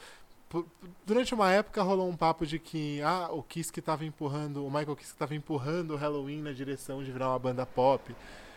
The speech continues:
Mas não exatamente foi assim. Mas enfim, em noventa e quatro, o, a, a turnê desses dois álbuns, do Pink Bubbles Go Ape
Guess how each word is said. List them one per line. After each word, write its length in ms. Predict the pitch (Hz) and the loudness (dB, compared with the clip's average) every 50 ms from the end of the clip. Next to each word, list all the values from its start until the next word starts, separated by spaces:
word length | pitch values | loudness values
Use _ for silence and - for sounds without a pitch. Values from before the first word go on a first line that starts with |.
| - - - - - - - | -20 -20 -20 -20 -18 -6 2
Mas 300 | 196 240 262 269 226 214 | 6 8 8 8 6 2
não 560 | 254 254 254 254 262 254 247 247 277 294 302 | 0 0 0 0 2 4 4 6 6 8 8
exatamente 600 | 285 247 196 233 220 - 214 196 185 190 190 - - | 8 8 8 8 6 6 4 4 4 2 2 0 -4
foi 160 | - - 190 | 0 4 4
assim. 220 | 190 170 - - 120 | 4 4 2 0 2
Mas 160 | 135 160 170 | 2 4 4
enfim, 240 | 214 - - 113 - - - - - - - - - - - - - - - - - - | 4 0 0 -6 -10 -10 -14 -18 -20 -20 -20 -20 -20 -20 -20 -20 -20 -20 -20 -14 -4 2
em 120 | 175 165 | 6 8
noventa 320 | 190 175 175 196 185 - | 8 8 8 6 4 4
e 40 | 185 | 2
quatro, 220 | 175 - 170 - - - - | 2 2 -4 -6 -6 -16 -14
o, 440 | - - - - 220 190 185 - - | -10 -10 -8 -2 0 0 0 2 2
a, 240 | 170 160 - - 160 | 2 2 4 2 0
a 20 | |
turnê 440 | - - 196 165 165 147 131 120 113 - - - - - - - - - | 2 2 0 2 2 0 0 0 -4 -8 -18 -20 -20 -20 -20 -20 -18 -8
desses 320 | - 151 160 156 - 156 135 | -2 -2 0 0 -2 -8 -2
dois 260 | 143 190 208 190 156 | 2 4 4 6 6
álbuns, 480 | 143 127 113 107 120 117 113 - - - | 4 4 4 0 -4 -14 -14 -16 -18 -16
do 380 | 135 123 131 127 123 123 120 120 - | -10 -8 -6 -4 -4 -4 -6 -6 -4
Pink 180 | 165 170 165 - - | -6 -6 -6 -4 -2
Bubbles 320 | 151 139 135 139 135 120 | -2 -2 -2 -4 -6 -4
Go 220 | 120 135 131 123 117 | -4 -4 -2 -2 -4
Ape 160 | 113 113 117 | -6 -10 -14